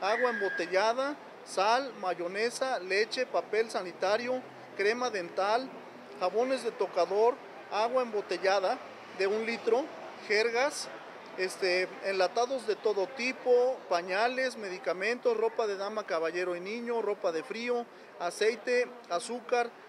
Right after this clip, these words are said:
cubitos de pollo, toallas sanitarias, detergentes para lavado de ropa y de trastes, cepillos de dientes, cloros, escobas y todo lo que una casa necesita,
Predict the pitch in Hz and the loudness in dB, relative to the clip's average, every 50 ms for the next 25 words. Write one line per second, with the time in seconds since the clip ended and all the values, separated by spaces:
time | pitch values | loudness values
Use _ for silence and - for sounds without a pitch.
0 | - - - 196 190 196 233 233 - 240 214 185 180 170 - - 202 214 220 220 | -20 -18 -14 -10 -8 -6 -6 -2 2 0 2 2 0 -6 -4 0 0 2 2 2
1 | 247 240 233 226 - 220 208 214 208 196 - 202 170 175 175 - 196 196 208 233 | 2 0 0 2 2 2 2 4 2 0 0 -2 -4 -4 -4 -2 0 0 0 2
2 | 240 233 233 226 - - - - - - - - - 180 190 - 202 196 180 185 | 2 2 2 2 0 -6 -10 -12 -12 -12 -14 -10 -4 -4 -2 0 0 -2 0 2
3 | 220 226 240 - 254 - - - 202 180 180 185 180 185 202 202 226 220 202 196 | 2 0 2 0 -6 -4 2 2 4 4 6 4 4 4 4 4 4 4 2 2
4 | 175 170 190 208 202 - 214 185 180 165 151 - 180 185 214 233 220 - - 247 | 0 2 2 0 2 2 2 2 2 0 -2 0 2 4 4 2 0 0 -2 0
5 | 254 254 240 - - - - - - - - 190 180 - 233 247 240 247 240 208 | 0 0 -2 -4 -12 -14 -16 -18 -12 -4 -2 -2 -2 -2 -4 -4 0 0 -2 0
6 | 185 180 165 185 202 226 240 247 240 254 247 233 - - - 202 214 220 233 240 | 0 -2 -2 0 0 0 0 0 0 0 0 0 -2 -2 2 4 6 8 8 8
7 | 233 226 - 190 170 - - - 208 - - 233 233 226 233 240 247 190 196 190 | 6 4 4 -2 -4 -6 -4 0 0 2 4 6 4 4 4 0 -4 -6 -4 2
8 | - 233 247 247 262 254 247 202 - - 196 185 208 220 226 220 220 214 190 196 | 4 4 6 6 4 4 2 0 0 0 -2 -2 0 0 -2 -2 0 -2 -2 -2
9 | 196 - 220 214 208 202 185 - 175 - - 214 220 - - 196 | -2 -2 -4 -4 -4 -6 -10 -10 -10 -8 -8 -8 -4 0 0 0